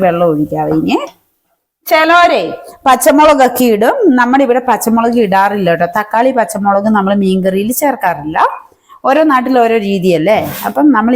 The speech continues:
ഇങ്ങനെയാ വെക്കുന്നത്. അപ്പോഴേ നമ്മുടെ അരപ്പ് നല്ലോണം തിളച്ചിട്ടുണ്ടേ. ഇനിയിപ്പോ നമുക്ക് ഇതിനെ നമ്മൾ എടുത്തു വെച്ചിരിക്കുന്ന മീനില്ലേ, അതിലോട്ട്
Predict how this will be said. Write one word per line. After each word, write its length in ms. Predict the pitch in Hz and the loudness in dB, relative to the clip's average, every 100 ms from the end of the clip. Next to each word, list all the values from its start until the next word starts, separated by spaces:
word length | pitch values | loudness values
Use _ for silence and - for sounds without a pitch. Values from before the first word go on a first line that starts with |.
| 240 | 2
ഇങ്ങനെയാ 300 | 254 269 180 | 4 2 0
വെക്കുന്നത്. 420 | 160 165 165 151 151 - - _ _ _ _ _ _ _ - _ _ _ _ _ _ _ _ - | -2 -2 0 0 -4 -10 -20 _ _ _ _ _ _ _ -20 _ _ _ _ _ _ _ _ -8
അപ്പോഴേ 280 | 220 285 277 - - - 220 | -2 2 2 0 -6 -6 -4
നമ്മുടെ 220 | 226 247 220 | 2 4 4
അരപ്പ് 260 | 214 - 277 | 2 -2 -2
നല്ലോണം 840 | 220 233 254 269 285 302 330 277 262 | 0 -2 2 4 4 4 2 2 0
തിളച്ചിട്ടുണ്ടേ. 600 | 262 190 - 220 196 180 302 359 - - | -2 -2 -4 -2 -2 0 0 -2 -10 -2
ഇനിയിപ്പോ 240 | 277 277 262 | 0 0 0
നമുക്ക് 240 | 233 233 294 | -2 0 0
ഇതിനെ 240 | 214 214 269 359 | 0 0 2 0
നമ്മൾ 160 | 214 220 | 0 0
എടുത്തു 180 | 202 208 | -2 -2
വെച്ചിരിക്കുന്ന 400 | 196 214 196 208 208 | -2 -2 -2 0 0
മീനില്ലേ, 380 | 208 214 180 156 | 2 2 2 0
അതിലോട്ട് 340 | 175 196 214 | 0 0 0